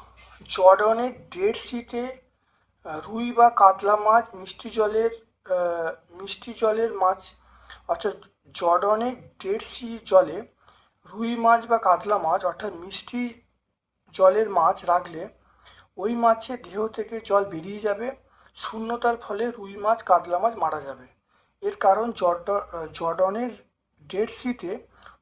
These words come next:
প্রচুর পরিমাণে লবণ থাকে, ফলে জলে ঘা-, গাঢ়ত্ব বেশি হয়, অভিশোভন চাপ খুব বেশি হয়,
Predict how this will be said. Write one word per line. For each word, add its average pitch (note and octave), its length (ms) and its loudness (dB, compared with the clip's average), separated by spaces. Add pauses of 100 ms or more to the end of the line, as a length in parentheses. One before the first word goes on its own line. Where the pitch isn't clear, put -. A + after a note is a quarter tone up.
প্রচুর B3 380 -12
পরিমাণে A3+ 300 -4
লবণ F#3 340 0
থাকে, A3 400 -4 (400)
ফলে G3+ 420 2
জলে F3+ 400 -2
ঘা-, - 300 -4
গাঢ়ত্ব F3+ 480 -2
বেশি F3+ 340 -6
হয়, A3+ 160 2
অভিশোভন G3+ 600 -8
চাপ G#3 220 -2
খুব G#3+ 160 -12
বেশি - 360 -8
হয়, A#3 180 2